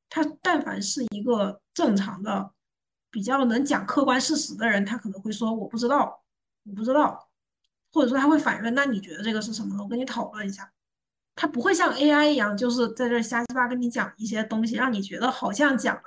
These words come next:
但实际上你一看就是讲的又约等于什么都没有讲。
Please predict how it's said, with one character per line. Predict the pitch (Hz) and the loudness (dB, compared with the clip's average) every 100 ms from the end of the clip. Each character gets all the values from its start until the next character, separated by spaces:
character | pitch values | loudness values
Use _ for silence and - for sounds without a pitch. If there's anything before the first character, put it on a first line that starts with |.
| - | -2
但 | 262 | 0
实 | - 208 | 0 -2
际 | 254 | 0
上 | 262 214 | 0 0
你 | 190 | -2
一 | 220 | -6
看 | - 294 | -4 -2
就 | 240 | 0
是 | 254 | -2
讲 | 254 254 190 | -4 -4 -4
的 | - | -4
又 | 208 226 | -4 0
约 | 247 | 2
等 | 254 190 | 2 -2
于 | |
什 | 190 202 | -8 -14
么 | 208 | -6
都 | 240 | -2
没 | 202 | 0
有 | 240 | -2
讲。 | - | -4